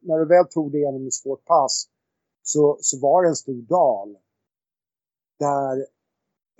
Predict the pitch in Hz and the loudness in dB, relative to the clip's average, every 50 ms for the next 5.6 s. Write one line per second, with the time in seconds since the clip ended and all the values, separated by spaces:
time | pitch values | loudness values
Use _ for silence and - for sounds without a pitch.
0 | 190 170 165 170 190 190 _ 175 156 151 151 156 180 214 208 180 131 _ 151 175 | 2 2 4 4 2 2 _ 2 2 2 4 4 4 4 4 2 0 _ 2 2
1 | 175 208 196 170 143 - 220 208 - 214 202 185 220 226 196 226 - - 254 240 | 2 2 0 -8 -4 -4 -4 -4 -4 -6 -4 -2 -4 -4 -2 -2 0 0 0 0
2 | 208 180 - - - 247 240 208 180 170 165 165 - - 175 160 - - 165 170 | -2 -2 -2 -4 -2 0 0 2 2 2 0 0 0 0 -2 -2 0 -4 -4 -4
3 | - - 165 156 156 160 - - _ 180 175 147 - 170 185 220 226 220 _ - | -2 -2 -2 -2 -2 -2 -4 -8 _ -6 -6 0 6 6 6 6 4 -2 _ 2
4 | 214 202 196 185 165 147 - - - 147 139 131 127 127 - _ _ 165 147 143 | 2 6 6 6 6 6 4 0 -2 -2 -2 -2 -2 -4 -6 _ _ -8 -6 -4
5 | 139 139 139 139 139 - - 170 160 143 147 | -2 -2 -2 -2 -4 -6 -10 -8 -8 -6 -6